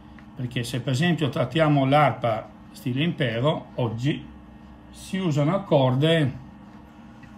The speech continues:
con fiocco di nylon ricoperto, ma la domanda è, il suono che si ottiene è come i vecchi bassi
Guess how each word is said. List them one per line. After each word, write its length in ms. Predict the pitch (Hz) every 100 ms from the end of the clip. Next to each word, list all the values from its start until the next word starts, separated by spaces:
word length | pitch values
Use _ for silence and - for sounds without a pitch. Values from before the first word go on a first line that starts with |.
| - - - -
con 200 | - 123
fiocco 380 | 117 190 175 165
di 120 | 139
nylon 540 | 156 139 127 151 160 117
ricoperto, 840 | 110 113 - 131 110 - 110 107 - - - - - -
ma 100 | 135
la 100 | 131
domanda 440 | 135 139 135 127
è, 180 | 110 104 - - - - - -
il 140 | 277 262
suono 340 | - 208 190
che 120 | -
si 140 | 139 156
ottiene 760 | - 139 117 107 110 107 - - - - - -
è 140 | - 170
come 520 | - 226 190 147 143
i 140 | - 151
vecchi 340 | 151 - -
bassi 680 | 123 131 151 - - 123